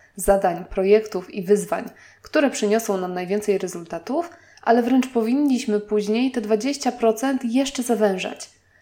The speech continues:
aż będziemy w stanie wyznaczyć zaledwie jedną rzecz,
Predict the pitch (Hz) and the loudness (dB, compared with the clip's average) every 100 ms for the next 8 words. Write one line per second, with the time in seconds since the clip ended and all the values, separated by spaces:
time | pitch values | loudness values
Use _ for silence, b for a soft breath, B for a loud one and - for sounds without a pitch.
0 | _ - 311 277 226 226 240 - 226 226 | _ -2 0 2 2 2 0 0 0 0
1 | 202 196 202 202 214 - - 196 202 190 | 0 0 -2 0 0 -2 -6 0 0 2
2 | 196 190 247 247 226 202 190 190 | 0 0 -2 2 0 2 0 -2